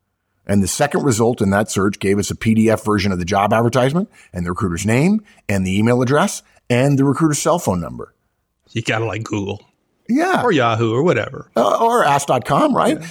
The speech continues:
Speaker 1: You can do this for, or Bing even. You can do this for any job.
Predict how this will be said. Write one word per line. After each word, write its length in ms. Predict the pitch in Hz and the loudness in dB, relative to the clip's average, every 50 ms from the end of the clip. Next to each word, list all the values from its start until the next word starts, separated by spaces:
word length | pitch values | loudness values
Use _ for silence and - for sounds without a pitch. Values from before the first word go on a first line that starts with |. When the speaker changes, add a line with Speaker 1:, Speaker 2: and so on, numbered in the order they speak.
| - - | -8 -2
Speaker 1:
You 140 | 151 185 220 | 0 0 0
can 180 | - 247 208 | 2 0 0
do 160 | 139 139 156 143 | 2 2 2 2
this 220 | 147 147 139 - | 2 2 0 -2
for, 260 | - 151 143 123 - | -2 0 0 2 2
or 180 | 127 123 123 120 | 2 2 2 2
Bing 320 | 110 104 135 165 214 208 | 2 2 2 2 2 2
even. 260 | 131 90 82 78 78 | 0 0 -2 -4 -2
You 100 | 92 131 | -2 -2
can 160 | 135 - 220 185 | 0 2 2 2
do 120 | 139 139 | 2 2
this 180 | 131 139 135 - | 2 2 0 0
for 300 | - - 131 120 110 - - | -2 -2 0 0 0 0 0
any 260 | 135 135 135 135 127 | 0 2 2 4 2
job. 400 | 120 110 113 92 85 76 60 - | 2 2 2 0 0 -4 -8 -12